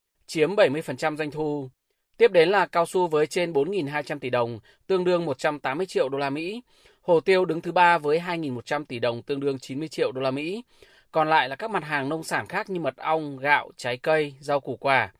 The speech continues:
Ông Huỳnh Ngọc Dương, Phó Giám đốc Sở Công Thương tỉnh Đắk Lắk cho biết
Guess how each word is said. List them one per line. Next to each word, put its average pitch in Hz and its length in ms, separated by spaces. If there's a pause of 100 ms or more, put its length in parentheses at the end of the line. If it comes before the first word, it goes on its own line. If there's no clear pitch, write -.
(640)
Ông 147 320
Huỳnh 135 180
Ngọc 123 160
Dương, 151 320 (240)
Phó 151 120
Giám 170 120
đốc 220 120
Sở 151 260
Công 156 200
Thương 156 220
tỉnh 120 200
Đắk 131 100
Lắk 180 200
cho 156 140
biết 185 200